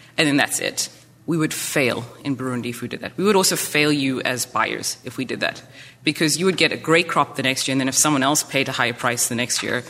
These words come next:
they would go there. Those of you who are buying from Rwanda might <laughs> know that this is a part of the story there. Um,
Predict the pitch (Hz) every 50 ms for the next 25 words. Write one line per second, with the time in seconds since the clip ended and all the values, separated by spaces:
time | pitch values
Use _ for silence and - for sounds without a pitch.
0 | - - - - - - - 156 151 139 - 160 151 147 190 180 117 120 - -
1 | - - - - - - - - _ - 143 151 147 170 165 180 190 196 185 214
2 | 202 180 208 208 220 220 214 - 240 233 233 240 233 240 262 262 269 233 165 127
3 | 107 127 - - - - 151 143 135 131 143 - - - - - - - - -
4 | - - - 165 151 147 139 139 143 139 151 151 - - 147 139 151 147 - -
5 | - - 135 135 139 127 139 - - - 139 120 120 120 113 - - - 123 123
6 | - - _ _ - - 143 143 147 143 147 143 120 120 - -